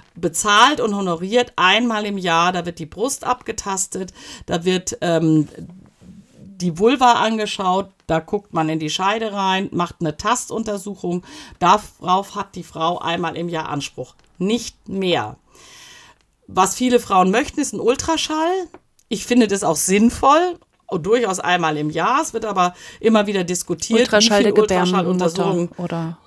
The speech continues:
Speaker 1: Ja, genau, Ultraschall der Gebärmutter, wie viel Ult-, Gebärmutter, und Sie sehen ja das kleine Becken auch, das heißt, Sie sehen auch die Eierstöcke.
Speaker 2: Mhm.
Speaker 1: Da wird immer wieder diskutiert, ist es wirtschaftlich, da sehen Sie es wieder,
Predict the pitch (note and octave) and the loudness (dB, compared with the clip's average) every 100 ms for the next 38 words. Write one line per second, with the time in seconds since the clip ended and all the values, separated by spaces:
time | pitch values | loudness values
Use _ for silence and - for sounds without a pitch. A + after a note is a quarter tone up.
0 | - - A#3 G#3+ G3+ F#3 C#3+ C#3+ A3+ A#3+ | -20 -2 6 6 6 2 2 4 2 2
1 | A3+ A3 G#3 F#3+ F3+ F3+ F#3+ G#3+ A3 G#3+ | 0 -2 -4 -4 -6 -4 -4 -4 -2 -4
2 | G#3 A3+ A#3 G#3+ G#3+ - G#3 A3 A3 B3 | -4 -4 -2 -2 -4 -6 -4 -4 0 2
3 | B3 A#3+ A#3 A3 A3+ A3+ G3+ A3+ G#3 G3 | 2 0 0 -2 -2 -4 -2 0 0 -2
4 | F#3 G#3 F#3+ F#3 G#3 G#3 - F#3+ G3 F#3+ | -6 -4 -2 -4 -6 -6 -4 -4 -4 -6
5 | F#3+ F#3 - F3+ F#3 F#3+ E3 - E3+ - | -6 -6 -6 -4 -4 -4 -6 -8 -8 -4
6 | C#3 G3 F#3+ B3 C3 - - - - - | 0 2 2 0 -2 -14 -20 -20 -20 -8
7 | F3 G#3+ A#3 A3+ A3 G#3 G3+ - F3+ - | -4 -2 -2 -2 -2 -4 -4 -6 -8 -6
8 | B3+ - G3+ D#3+ - F3+ A3+ - D#3 - | -6 -6 -8 -8 -4 -2 -2 0 -2 -2
9 | - D#4+ F3 E3 E3 G3+ A3+ C4 C4+ C#4+ | -6 -6 -6 -4 -6 -6 -10 -8 -6 -6